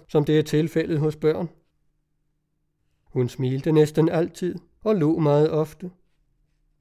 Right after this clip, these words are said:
Hendes friske stemme havde en behagelig klang.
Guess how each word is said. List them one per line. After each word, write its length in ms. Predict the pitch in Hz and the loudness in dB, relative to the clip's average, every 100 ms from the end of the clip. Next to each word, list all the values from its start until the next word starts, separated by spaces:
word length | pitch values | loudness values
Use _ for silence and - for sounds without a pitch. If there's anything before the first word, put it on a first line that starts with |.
| _ | _
Hendes 320 | - 127 117 | -6 -4 -4
friske 380 | - 127 - 143 | -4 -6 -4 -8
stemme 400 | - 143 139 143 | -4 0 0 0
havde 240 | 143 143 | 0 2
en 80 | 147 | 2
behagelig 520 | 143 135 160 165 165 | 0 -2 -2 -2 -4
klang. 340 | - 165 170 | -4 -6 -6